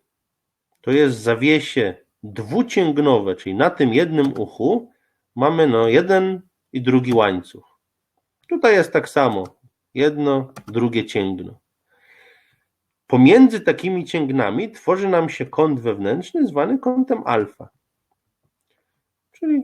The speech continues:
w tym przypadku będzie on tutaj. Natomiast na zewnątrz,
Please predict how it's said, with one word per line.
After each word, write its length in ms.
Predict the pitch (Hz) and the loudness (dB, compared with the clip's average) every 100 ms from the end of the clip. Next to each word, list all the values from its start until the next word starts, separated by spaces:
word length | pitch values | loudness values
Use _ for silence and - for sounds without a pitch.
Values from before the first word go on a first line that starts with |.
| - | -6
w 60 | _ | _
tym 200 | 170 165 | -2 -2
przypadku 560 | - 127 127 - - | -4 -2 -2 -2 -4
będzie 380 | 104 113 117 - | -2 -2 -2 -4
on 280 | 101 110 113 _ _ | -6 -6 -10 _ _
tutaj. 520 | - 110 - - - _ _ _ _ _ _ _ _ _ _ _ _ _ _ _ _ | -4 -4 -6 -18 -20 _ _ _ _ _ _ _ _ _ _ _ _ _ _ _ _
Natomiast 520 | 113 120 147 120 - | 0 4 4 4 0
na 160 | 98 107 | -2 0
zewnątrz, 840 | 120 196 151 98 127 170 - - | 2 2 2 0 -2 -6 -12 -20